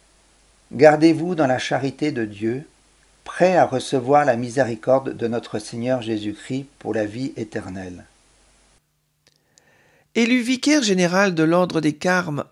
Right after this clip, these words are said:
Speaker 2: en mille deux cent quinze, le saint travailla de toutes ses forces à obtenir de Rome la confirmation de son ordre pour l'Occident. Il ne manquait pas d'adversaires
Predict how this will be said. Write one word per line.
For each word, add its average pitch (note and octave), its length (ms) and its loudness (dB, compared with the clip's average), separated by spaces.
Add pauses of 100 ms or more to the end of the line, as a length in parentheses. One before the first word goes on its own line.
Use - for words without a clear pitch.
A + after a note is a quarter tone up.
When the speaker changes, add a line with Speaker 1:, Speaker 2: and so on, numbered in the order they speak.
Speaker 2:
en D3+ 160 0
mille F#3 260 -2
deux D#3 120 0
cent D3+ 200 -2
quinze, G#2+ 480 -6 (840)
le G#3 120 0
saint C4+ 240 2
travailla G3 460 4
de F3+ 120 2
toutes A#3+ 320 -4
ses E3 160 0
forces - 580 -4 (480)
à - 240 2
obtenir A#3+ 440 0
de F3+ 100 0
Rome D#3+ 420 0 (640)
la F#3 140 4
confirmation A3+ 680 0
de F#3+ 100 0
son D#3+ 320 -4
ordre F3 360 -2
pour D#3 200 -2
l'Occident. D#3 580 0 (1160)
Il F3+ 160 0
ne G#3 80 2
manquait G#3 340 2
pas F3 160 0
d'adversaires D#3 840 0